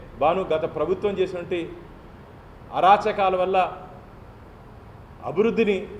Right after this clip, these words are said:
మనం ఇవ్వాలంటే కూడా కొద్దిగా ఇబ్బంది ఉంది. రాబో రోజుల్లో ఖచ్చితంగా మనం ఖర్చు పెట్టే అవకాశం ఉంది." కానీ గత ప్రభుత్వం చేసినటువంటి అప్పుల్లో భాగం-, భాగంగా ఏ మాత్రం మన అభివృద్ధిలో ముందుకు పోవాలన్నా,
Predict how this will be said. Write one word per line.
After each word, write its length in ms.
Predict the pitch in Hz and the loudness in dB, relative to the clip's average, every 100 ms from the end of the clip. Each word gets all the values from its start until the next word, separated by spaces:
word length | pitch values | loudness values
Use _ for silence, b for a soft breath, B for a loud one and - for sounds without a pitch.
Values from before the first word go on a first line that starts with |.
| - | -8
మనం 340 | 160 165 156 - - - - - - - - - - - 147 | -4 -2 -2 -6 -16 -20 -20 -20 -20 -20 -20 -20 -20 -16 -2
ఇవ్వాలంటే 420 | 175 202 196 190 | 4 4 4 2
కూడా 420 | 196 196 190 - - - - | 4 4 2 -4 -14 -18 -10
కొద్దిగా 240 | 175 170 147 | -2 -2 -2
ఇబ్బంది 320 | 143 202 190 | 2 2 4
ఉంది. 340 | 185 190 196 | 2 0 -2
రాబో 340 | 151 175 190 185 | 2 2 4 2
రోజుల్లో 280 | 185 185 | 2 0
ఖచ్చితంగా 840 | 175 165 165 202 196 196 185 - - - - - | -2 -4 -6 -4 2 2 2 -4 -16 -18 -12 0
మనం 340 | 175 180 165 - - - - - - - - - - | 2 2 0 -8 -16 -16 -16 -18 -18 -20 -20 -20 -4
ఖర్చు 200 | 147 147 | -4 0
పెట్టే 540 | 185 185 175 175 165 151 - | 0 2 2 4 4 2 -4
అవకాశం 380 | 139 151 180 175 | -4 0 0 0
ఉంది." 120 | 170 | -4
కానీ 320 | 175 175 185 185 - - - - - - 143 | -2 -2 -2 -8 -14 -18 -20 -20 -20 -6 0
గత 200 | 165 180 | 2 4
ప్రభుత్వం 360 | 175 190 214 | 2 2 0
చేసినటువంటి 400 | 196 190 185 180 | 0 -2 -2 -2
అప్పుల్లో 360 | 190 196 214 214 | -2 0 2 2
భాగం-, 500 | 175 180 190 190 151 | 4 2 2 -6 -2
భాగంగా 720 | 143 170 190 185 185 - - - | 0 0 2 2 2 -2 -14 -6
ఏ 180 | 135 202 | 4 4
మాత్రం 500 | 240 233 233 240 196 - | 6 4 4 0 0 -4
మన 100 | 180 | 0
అభివృద్ధిలో 360 | 180 208 196 202 | 2 2 0 -2
ముందుకు 240 | 185 202 | -2 -4
పోవాలన్నా, 340 | 190 185 208 | 0 0 0